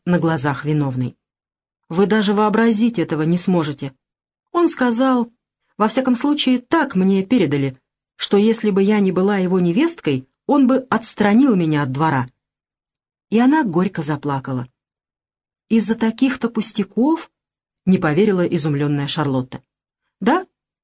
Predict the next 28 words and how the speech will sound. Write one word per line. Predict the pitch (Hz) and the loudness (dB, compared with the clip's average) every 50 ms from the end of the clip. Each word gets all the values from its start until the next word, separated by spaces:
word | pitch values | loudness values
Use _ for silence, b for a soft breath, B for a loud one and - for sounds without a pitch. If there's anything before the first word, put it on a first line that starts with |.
| _ _ | _ _
из-за | - 240 233 220 226 | 0 0 2 0 0
таких | 233 226 233 233 320 320 - | -2 -2 0 0 -2 -2 -2
пустяков. | - 214 - - 180 170 - 170 196 - - - _ _ _ _ _ _ _ _ _ _ _ _ | -4 -6 -4 -4 -6 -4 -2 -4 -4 -4 -6 -14 _ _ _ _ _ _ _ _ _ _ _ _
Во | - 170 196 | -2 0 2
времена | 190 202 196 202 196 202 208 202 | 2 2 2 2 2 2 0 0
мадам | 196 190 190 175 196 196 190 190 | 0 0 0 0 0 0 0 0
де | 170 180 | 0 0
Монтеспан | 180 180 185 180 - 180 - - - 254 240 180 143 - _ _ _ _ _ - | 0 0 -2 -2 -4 -6 -4 -2 -2 0 0 -2 -4 -8 _ _ _ _ _ 0
мы | 233 262 | 2 2
бы | - 254 | 2 2
все | 254 - - 262 | 0 0 -2 -2
только | 262 254 240 233 - 226 | 0 -2 -2 -2 -4 -4
посмеялись. | 233 233 220 - 233 233 214 175 165 170 170 139 127 127 - - _ _ _ _ _ _ _ _ _ _ _ _ | -4 -4 0 2 2 2 4 2 2 0 0 -2 -4 -6 -8 -12 _ _ _ _ _ _ _ _ _ _ _ _
Но | - 220 269 | 0 2 2
теперь | 285 349 339 339 381 370 | 2 2 2 2 2 4
меня | 320 302 294 285 285 285 285 | 4 4 2 2 0 -2 -2
все | - - - 269 262 | -4 -2 -2 -2 -2
чураются. | 262 - 180 156 151 151 156 156 143 - - - 131 127 - _ _ _ _ _ _ _ - | 0 0 0 0 2 0 0 -2 -4 -6 -8 -8 -8 -10 -14 _ _ _ _ _ _ _ -2
Я | 208 254 339 339 | 0 2 2 0
всех | 330 - 302 294 294 - | 0 -2 -2 -2 -2 -2
шокирую, | - - 254 254 - - 262 254 143 131 123 127 - _ _ _ _ _ _ _ | -2 -2 -2 -2 0 0 0 0 0 -2 -4 -6 -8 _ _ _ _ _ _ _
и | - 208 | 2 4
меня | 214 214 214 220 214 | 4 4 4 4 2
не | 208 208 | 2 2
желают | 185 202 214 220 220 208 190 190 - | 2 0 0 0 0 0 -2 -4 -2
видеть | 170 208 190 185 180 | -2 -2 -2 -2 -4
при | - 170 175 | -4 -6 -4
дворе | 160 156 208 269 269 277 262 - | -2 0 2 2 2 0 -2 -6